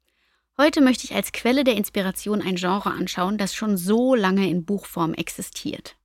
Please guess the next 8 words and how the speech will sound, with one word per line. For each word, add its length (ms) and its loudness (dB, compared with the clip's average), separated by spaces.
Die 60 0
Biografie. 760 -4
Menschen 420 6
sind 160 0
fasziniert 500 0
von 160 -4
anderen 420 0
Menschen. 400 -6